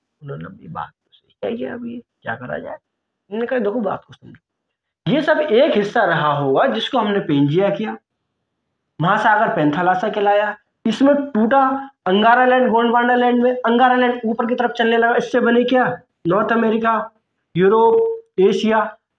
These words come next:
गोंडवाना land जिससे बने क्या, South America, Africa, Australia और इंडिया का ये वाला भाग गोंडवाना land से बने।" उसने बोला, "ठीक।"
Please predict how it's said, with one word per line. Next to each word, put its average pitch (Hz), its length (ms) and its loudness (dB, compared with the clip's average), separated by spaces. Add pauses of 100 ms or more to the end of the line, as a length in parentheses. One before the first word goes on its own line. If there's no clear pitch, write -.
(160)
गोंडवाना 254 560 4
land 269 280 4
जिससे - 260 0
बने 254 260 2
क्या, 269 240 2 (1000)
South 233 300 2
America, 240 420 2 (680)
Africa, 233 800 0 (140)
Australia 233 500 0 (360)
और 202 120 0
इंडिया 196 520 2
का 226 200 2
ये 143 140 -2
वाला 135 180 -2
भाग 113 320 -6 (600)
गोंडवाना 139 380 -2
land 127 240 -4
से - 140 -14
बने।" - 240 -14 (540)
उसने 139 240 -6
बोला, 127 200 -4
"ठीक।" - 300 -12